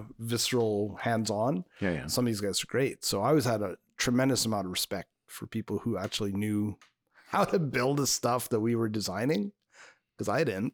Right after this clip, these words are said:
Speaker 1: <laughs>
Speaker 2: Well, and I, I think, I mean, a-, and, and I think it kinda goes down,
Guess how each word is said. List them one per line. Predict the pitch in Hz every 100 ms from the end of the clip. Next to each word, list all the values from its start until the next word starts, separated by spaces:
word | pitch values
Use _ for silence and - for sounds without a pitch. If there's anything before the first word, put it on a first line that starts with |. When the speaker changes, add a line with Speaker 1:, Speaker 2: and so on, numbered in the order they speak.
| _ -
Speaker 1:
<laughs> | 571 605 622 640 640 698 - - 170 175 - - 143 _ 151
Speaker 2:
Well, | 156 190 156 -
and | 147 151
I, | 160 139
I | 151
think, | 147 196 190 - - - -
I |
mean, | 131 123
a-, | 87 113 -
and, | 135 131 -
and | 131
I | 123
think | 175 175
it | 147 - -
kinda | 147 127
goes | 117 120 117 110
down, | 120 117 117